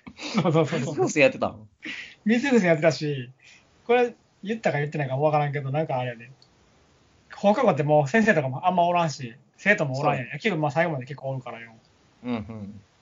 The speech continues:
Speaker 2: うん。
Speaker 1: で、まあ、練習終わった後で、先生ら帰-、早くもう僕らにも早く帰ったりするから、もうほんまに誰もおらんやんな-、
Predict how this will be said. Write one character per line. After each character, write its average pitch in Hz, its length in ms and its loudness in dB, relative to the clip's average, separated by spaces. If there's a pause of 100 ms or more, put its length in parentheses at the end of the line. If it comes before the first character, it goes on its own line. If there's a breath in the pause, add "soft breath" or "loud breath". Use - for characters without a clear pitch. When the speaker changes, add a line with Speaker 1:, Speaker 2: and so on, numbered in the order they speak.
(200)
Speaker 2:
う 180 40 -14
ん。 - 20 -8
Speaker 1:
で、 190 100 0
ま 185 120 4
あ、 160 60 6
練 202 120 2
習 214 60 -2
終 220 80 4
わ 185 60 4
っ - 20 -6
た 143 80 -4
後 135 140 -8
で、 131 240 -10 (400)
先 214 140 -4
生 190 80 -2
ら 139 100 -4
帰-、 196 340 2 (640)
早 202 220 2
く 170 40 -4
も 151 140 -4
う - 20 -4
僕 160 140 -6
ら 160 80 0
に 131 80 -6
も 127 60 -12
早 175 160 -6
く - 80 -18
帰 170 80 -6
っ - 20 -2
た 139 80 -10
り 131 60 -10
す - 60 -16
る 135 80 -10
か 131 100 -10
ら、 123 80 -6
も 127 80 -8
う - 20 -4
ほ 220 120 0
ん 254 40 0
ま 240 60 2
に 175 40 2
誰 185 140 4
も 170 60 -2
お 165 60 0
ら 180 100 2
ん - 40 0
や 165 60 0
ん - 20 -2
な-、 127 120 -6